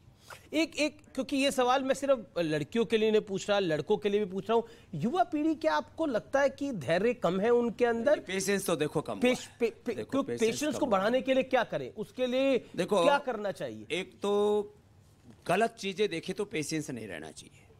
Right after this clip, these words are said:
Speaker 2: आपको गलत चीजों के प्रति गुस्सा आना चाहिए। गुस्सा जायज है, गुस्सा यदि नाजायज होता तो भगवान हमारे भीतर डालते ही नहीं। बुरी चीजों पर जिसको आक्रोश नहीं आता, क्रोध नहीं आता, जो पाप को, अन्याय को, अधर्म को जो सहते रहते हैं,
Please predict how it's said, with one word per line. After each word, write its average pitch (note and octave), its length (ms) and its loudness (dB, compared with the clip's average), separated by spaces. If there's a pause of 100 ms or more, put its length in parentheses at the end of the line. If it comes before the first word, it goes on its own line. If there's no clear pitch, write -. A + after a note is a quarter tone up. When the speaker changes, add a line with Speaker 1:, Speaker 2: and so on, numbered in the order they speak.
(380)
Speaker 2:
आपको D#3+ 480 0 (240)
गलत F3 180 0
चीजों E3 300 -2
के - 120 -8
प्रति - 220 -6
गुस्सा C3+ 280 -2
आना A#2+ 180 -4
चाहिए। - 300 -18 (840)
गुस्सा D#3+ 340 -2
जायज D#3 400 0
है, - 120 -20 (840)
गुस्सा F3 320 -2
यदि A3 200 2
नाजायज F#3+ 440 2
होता F#3+ 240 2
तो A3 160 2
भगवान D#3+ 360 0
हमारे D#3+ 280 2
भीतर D#3 240 0
डालते C3 320 -2
ही G#2 80 -6
नहीं। - 140 -20 (1080)
बुरी G3 280 2
चीजों G#3 320 2
पर G#3 160 0
जिसको E3+ 320 -2
आक्रोश G3 540 0
नहीं F3+ 140 -2
आता, F3 220 -2
क्रोध F#3 340 2
नहीं F3+ 160 0
आता, E3+ 240 0
जो E3 160 -2
पाप E3+ 360 -4
को, E3+ 160 -2
अन्याय D#3 500 0
को, E3+ 160 -6
अधर्म D3 400 -2
को F#3+ 140 -6
जो F3 140 -4
सहते G#3 460 2
रहते E3 260 -2
हैं, G#3+ 140 0